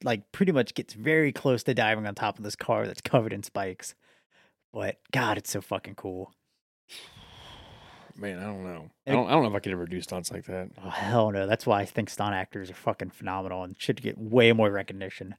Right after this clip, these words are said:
Speaker 1: But, um, I do think it's cool. The war boy that played Ace, the one that's, like, with Furiosa, that's, like, go, like, pretty much climbs to, like, the, um,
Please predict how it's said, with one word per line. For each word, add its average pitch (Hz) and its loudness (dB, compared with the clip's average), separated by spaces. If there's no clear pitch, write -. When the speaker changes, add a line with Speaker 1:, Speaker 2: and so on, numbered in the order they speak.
Speaker 1:
But, 123 6
um, 104 0
I 135 2
do 139 0
think 147 2
it's 127 -2
cool. 123 2
The 110 -2
war 147 6
boy 147 8
that 123 2
played 113 2
Ace, 104 -4
the 104 -6
one 113 0
that's, 107 -2
like, 101 -4
with 113 6
Furiosa, 107 2
that's, - -6
like, 101 -4
go, 139 8
like, 123 4
pretty 147 6
much 131 4
climbs 120 2
to, 127 0
like, 110 2
the, 101 0
um, 98 2